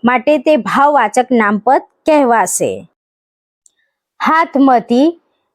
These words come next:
તે ન-, ચોક્કસ નદીનું નામ આપેલું છે, માટે તે વ્યક્તિવાચક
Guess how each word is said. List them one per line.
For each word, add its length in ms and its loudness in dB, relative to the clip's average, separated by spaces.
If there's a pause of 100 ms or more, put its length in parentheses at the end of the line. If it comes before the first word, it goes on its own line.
તે 260 2
ન-, 260 2
ચોક્કસ 580 0
નદીનું 520 2
નામ 280 0
આપેલું 480 0
છે, 360 -14
માટે 360 0
તે 260 2
વ્યક્તિવાચક 1120 0